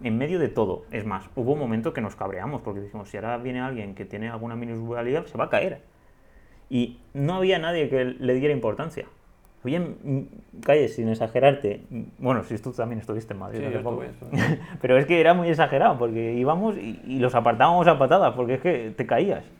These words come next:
Speaker 1: Estaba todo lleno de, de, de, de, de patinetes tirados por el suelo. Entonces, claro, pues en este caso, pues no hay problema, es un patinete y no, no te puede caer en la cabeza. Por lo visto, a la gente le preocupa mucho que le caigan las cosas de la cabeza.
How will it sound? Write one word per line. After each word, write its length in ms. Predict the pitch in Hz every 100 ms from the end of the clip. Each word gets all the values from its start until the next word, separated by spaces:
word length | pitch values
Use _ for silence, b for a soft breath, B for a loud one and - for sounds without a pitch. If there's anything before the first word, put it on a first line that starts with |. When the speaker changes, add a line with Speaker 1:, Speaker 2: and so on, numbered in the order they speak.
| - -
Speaker 1:
Estaba 220 | - 151
todo 100 | 147
lleno 180 | 143 127
de, 120 | 113
de, 320 | 110 123 113
de, 200 | 113 113 -
de, 340 | 113 113 110 110 B B B B B B -
de 220 | 131 113
patinetes 480 | 113 113 127 117 113
tirados 200 | 117 117
por 160 | 117
el 100 | 104
suelo. 300 | 95 160 - - _ b b -
Entonces, 260 | 113 110
claro, 300 | 113 127 110 -
pues 200 | 107 -
en 120 | 120
este 160 | 113 131
caso, 240 | 185 202 220
pues 120 | 113
no 80 | 101
hay 60 |
problema, 320 | 95 92 98
es 60 | 104
un 80 | 107
patinete 500 | 110 120 147 170 220 170
y 80 | 110
no, 140 | 107 -
no 140 | 120 120
te 60 |
puede 200 | 127 123
caer 180 | 120 113
en 40 |
la 80 | 110
cabeza. 260 | 113 175 107
Por 100 | -
lo 60 | 113
visto, 160 | 139
a 40 | 160
la 80 | 135
gente 220 | 147 151
le 80 | 147
preocupa 320 | 156 143 143
mucho 260 | 143 139
que 80 | 165
le 100 | 113
caigan 200 | 117 117 113
las 100 | 110
cosas 240 | 110 113
de 40 | 101
la 80 | 101
cabeza. 340 | 110 104 143